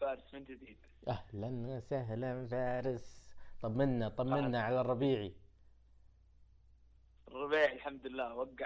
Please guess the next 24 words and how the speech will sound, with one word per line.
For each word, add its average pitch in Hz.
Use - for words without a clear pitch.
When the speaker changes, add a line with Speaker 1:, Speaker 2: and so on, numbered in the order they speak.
Speaker 1:
عقد 143
جديد 131
مع 123
الأهلي 131
أربع 135
مواسم. 135
Speaker 2:
يس، 107
Speaker 1:
استمر. -
ما 107
راح 117
Speaker 2:
يس، 123
Speaker 1:
للهلال. 120
Speaker 2:
يس. -
يس 87
كافو، 95
دي 104
هذه 143
الأخبار 95
اللي 90
نبيها 90
حنا 92
نفتتح. 92
أها، 147
ادينا، 127